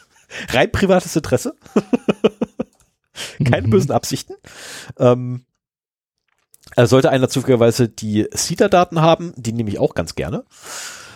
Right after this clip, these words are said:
Speaker 1: Ähm, ich bin dafür für Meldungen und weiterführende, ähm, Hinweise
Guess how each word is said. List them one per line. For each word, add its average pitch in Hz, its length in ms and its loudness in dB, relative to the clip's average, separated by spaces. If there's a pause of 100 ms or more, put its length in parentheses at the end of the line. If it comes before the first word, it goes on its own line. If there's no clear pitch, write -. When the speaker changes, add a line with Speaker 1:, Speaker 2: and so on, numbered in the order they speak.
(180)
Speaker 1:
Ähm, 113 560 2 (800)
ich - 140 -12
bin 127 100 -10
dafür 123 520 4
für 117 220 2
Meldungen 139 580 2
und 113 520 -8 (340)
weiterführende, 139 1160 2
ähm, 113 800 0 (120)
Hinweise 123 500 2